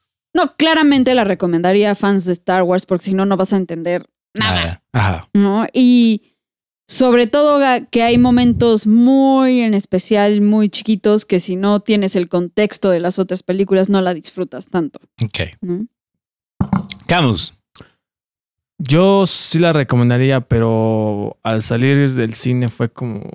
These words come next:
Speaker 3: estaba como que en medio de, hay cosas que no me gustaron y hay cosas que sí me gustaron.
Speaker 2: Ok.
Speaker 3: Pero en general, pues sí, exactamente, si eres fan de Star Wars, pero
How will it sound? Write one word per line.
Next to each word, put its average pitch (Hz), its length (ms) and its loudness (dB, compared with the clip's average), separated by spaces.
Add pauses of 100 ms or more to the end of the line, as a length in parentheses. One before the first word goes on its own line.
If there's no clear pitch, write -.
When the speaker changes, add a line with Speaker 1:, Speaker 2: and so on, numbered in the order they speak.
(480)
Speaker 3:
estaba 147 460 0
como 113 320 0
que 110 720 -2 (520)
en 120 200 4
medio 147 340 2
de, 113 640 -2 (240)
hay 131 140 0
cosas 139 320 0
que - 160 -2
no 120 100 2
me 127 120 2
gustaron 120 460 0
y 117 40 0
hay 113 60 -2
cosas 113 280 -8
que 110 120 -12
sí - 120 -8
me 113 120 -6
gustaron. 104 520 -10 (160)
Speaker 2:
Ok. 107 380 -2 (840)
Speaker 3:
Pero 123 880 2 (1300)
en 123 120 2
general, 143 600 2 (300)
pues 156 160 2
sí, 208 360 2
exactamente, 147 560 0
si 131 120 -4
eres 135 180 -2
fan 143 140 -2
de 143 60 0
Star 135 200 -2
Wars, 131 240 0
pero 147 340 -2